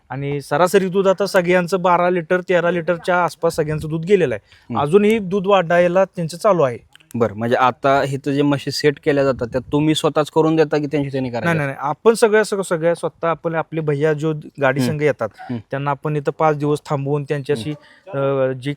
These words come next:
Speaker 1: खाण्यापिण्याची
Speaker 2: हम्म.
Speaker 1: सगळी व्यवस्था आहे त्यांची करून, त्यांना सेट करणे,
Speaker 2: हम्म.
Speaker 1: दोन टाइम धारा वगैरे सगळ्या सेटअप करून आपण स्वतः करून देतो.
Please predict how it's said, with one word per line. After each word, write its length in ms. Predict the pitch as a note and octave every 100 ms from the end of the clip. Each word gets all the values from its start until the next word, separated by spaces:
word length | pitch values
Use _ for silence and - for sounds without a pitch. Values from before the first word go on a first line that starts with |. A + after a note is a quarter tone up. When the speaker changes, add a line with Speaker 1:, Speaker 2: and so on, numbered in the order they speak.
| -
Speaker 1:
खाण्यापिण्याची 640 | D3 C3+ C#3+ D3+ D3 D3+
Speaker 2:
हम्म. 140 | C#3+
Speaker 1:
सगळी 120 | C#3
व्यवस्था 320 | D3+ C#3+ C#3 D3
आहे 80 |
त्यांची 260 | C#3 C3+ D3 C3
करून, 280 | C3+ C3+ C#3+
त्यांना 280 | D3 C#3+
सेट 260 | C#3+ D3+ C#3
करणे, 320 | - C3 C3+ C#3
Speaker 2:
हम्म. 500 | - - B2+ A#2 C3+
Speaker 1:
दोन 220 | D3 C#3+
टाइम 160 | C#3+ C#3+
धारा 260 | C#3 C3+ C#3
वगैरे 240 | C3+ C#3
सगळ्या 280 | - D3 G3
सेटअप 320 | G3 E3 D#3+ D#3+
करून 160 | D#3+
आपण 300 | E3 - E3
स्वतः 280 | F3 F3+ -
करून 240 | B2+ A#2+ A#2
देतो. 240 | A2 -